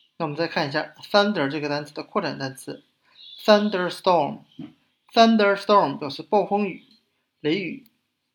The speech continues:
那它就是由单词 thunder，雷声，加上 storm，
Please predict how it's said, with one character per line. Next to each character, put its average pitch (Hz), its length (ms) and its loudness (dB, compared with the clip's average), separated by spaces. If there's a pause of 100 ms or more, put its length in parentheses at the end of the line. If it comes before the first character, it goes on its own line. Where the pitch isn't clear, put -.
那 160 140 -8
它 196 240 0
就 214 100 0
是 180 120 -2
由 160 100 -2
单 190 180 0
词 160 360 -8 (160)
thunder， 196 500 4
雷 151 240 -2
声， 185 360 -4 (140)
加 165 200 0
上 170 240 -2
storm， 190 560 2